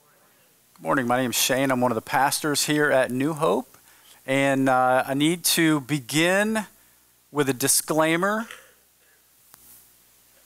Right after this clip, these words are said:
What are you laughing about? The disclaimer is that I am not an electrician.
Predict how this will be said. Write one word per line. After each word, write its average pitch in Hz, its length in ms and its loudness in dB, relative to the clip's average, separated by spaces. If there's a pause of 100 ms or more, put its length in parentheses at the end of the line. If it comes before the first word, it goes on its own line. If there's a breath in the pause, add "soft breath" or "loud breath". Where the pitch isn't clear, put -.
(2250)
What 135 100 -10
are 156 40 -8
you 151 80 -8
laughing 139 380 0
about? - 360 -10 (3000 loud breath)
The 147 60 0
disclaimer 208 680 4
is 170 680 4
that 165 380 0
I 202 360 2
am 180 420 -2
not 202 580 2 (920 soft breath)
an 165 120 2
electrician. 165 1040 0